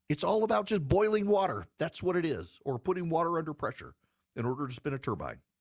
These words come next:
Fascinating. All right, speaking of fascinating, the Eden Pure Thunderstorm. It's an air purifier. But not only is it an air purifier,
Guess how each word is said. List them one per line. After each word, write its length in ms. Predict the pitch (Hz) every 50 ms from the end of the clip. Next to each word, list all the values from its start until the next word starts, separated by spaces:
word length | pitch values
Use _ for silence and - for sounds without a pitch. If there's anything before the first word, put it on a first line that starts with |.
| _ _ _ _ _ _ _ _ _ _ _ _ _ _
Fascinating. 640 | - - 165 131 98 - - 90 80 69 _ _ _ _ _ _ _ _ _ _ -
All 100 | - 165
right, 260 | 165 147 143 135 131 - _ _ _ _ _ _ -
speaking 640 | - - - - - - 294 285 226 - 247 226
of 140 | 202 180 170
fascinating, 840 | - - - - 214 190 180 - 190 151 127 113 92 85 82 80 - _ _ _ _ _ _ _ _ _ _ _ _ _ _ _ _ _ _ _ _ _ _ _ _ _ _ _ _ _ _ _ _ -
the 140 | - 117 - -
Eden 300 | 165 175 196 190 208 190
Pure 200 | - - 180 175
Thunderstorm. 560 | - - 170 180 127 95 - - 76 64 - - _ _ _ _ _ _ _ _ _ _ _ _ _ _ -
It's 160 | 147 143 -
an 80 | 160 131
air 160 | 165 190 185
purifier. 580 | - - 110 85 - - - 85 - _ - _ _ _ _ _ _ _ _ _ _ _ -
But 140 | 165 160
not 160 | 180 214 226 254
only 180 | 240 233 214
is 120 | 202 185 180
it 40 |
an 60 | 160 170
air 80 | 160
purifier, 560 | 156 - - 120 107 - - - 65 76 -